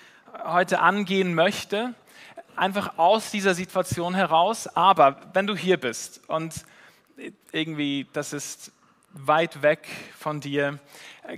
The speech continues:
gar kein Problem, denn wir sind immer wieder mit diesen Fragen <laughs> konfrontiert.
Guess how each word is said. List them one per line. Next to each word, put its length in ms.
gar 180
kein 180
Problem, 500
denn 180
wir 100
sind 160
immer 280
wieder 320
mit 220
diesen 200
Fragen 300
<laughs> 0
konfrontiert. 920